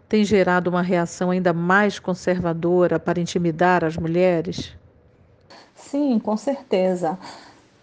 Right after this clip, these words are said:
Speaker 2: É que esses avanços, eles trazem, principalmente para os mais conservadores, uma sensação de perda de espaço. Então, essas ondas de avanço, elas normalmente são seguidas pelos chamados be-,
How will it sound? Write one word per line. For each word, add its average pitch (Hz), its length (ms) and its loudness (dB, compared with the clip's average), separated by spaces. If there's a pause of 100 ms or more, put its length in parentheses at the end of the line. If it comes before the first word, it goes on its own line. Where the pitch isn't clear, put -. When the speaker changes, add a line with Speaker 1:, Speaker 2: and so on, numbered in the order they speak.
Speaker 2:
É 214 120 2
que 262 260 -6
esses 277 480 0
avanços, 180 840 -2
eles 196 240 -2
trazem, 185 600 2
principalmente 214 720 0
para 190 160 2
os 180 140 0
mais 185 320 0
conservadores, 175 960 0
uma 196 180 2
sensação 190 800 -4
de 190 100 -4
perda 226 520 2
de 160 80 -4
espaço. - 640 -4 (420)
Então, 233 340 0
essas 247 480 -2
ondas 226 880 2 (400)
de 175 180 -4
avanço, 180 840 -2 (200)
elas 208 460 0
normalmente 220 720 0
são 214 200 -4
seguidas 175 800 -2
pelos 202 280 -4
chamados 190 640 -2
be-, 190 180 2